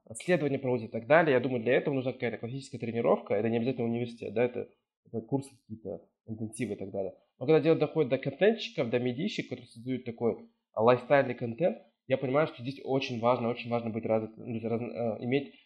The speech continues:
разнообразные источники вдохновения. Это не только должно быть то, к чему вы привыкли, то, чем вы увлекаетесь. Вот даже я, э, себя как пример возьму.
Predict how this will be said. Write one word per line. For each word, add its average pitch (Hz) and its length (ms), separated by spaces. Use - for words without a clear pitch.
разнообразные 123 560
источники 120 420
вдохновения. 110 600
Это 110 120
не 113 80
только 120 320
должно 117 200
быть 113 160
то, 127 120
к 123 80
чему 123 260
вы 123 120
привыкли, 117 380
то, 113 60
чем 117 160
вы 113 100
увлекаетесь. 107 580
Вот 147 100
даже 160 320
я, 143 160
э, 87 360
себя 160 180
как 226 200
пример 196 240
возьму. 143 240